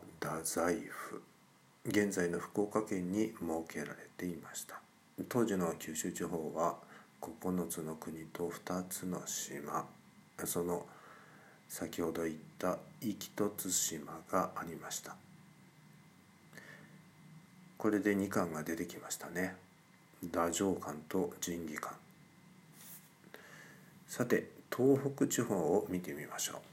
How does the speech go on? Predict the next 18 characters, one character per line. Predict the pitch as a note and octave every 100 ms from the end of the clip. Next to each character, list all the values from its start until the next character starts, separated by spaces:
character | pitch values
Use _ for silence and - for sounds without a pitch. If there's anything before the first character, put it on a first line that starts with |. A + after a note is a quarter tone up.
| - - - - - - - - - - - - - - - - - - -
東 | A#2+ A#2+ A#2
北 | -
地 | C3
方 | G#2+ F#2
の | E2
政 | D#2+ - D#2+
治、 | D#2+ D#2+ - - - - - - - - -
軍 | - G2 F#2+
事 | F2+
を | F2+
行 | F2 G2
う | F2 F2
た | E2+
め | D#2+
に | D2+ D#2 E2+ - - -
多 | - D#2+ D#2
賀 | E2 F#2
城。 | F2+ D#2 B1+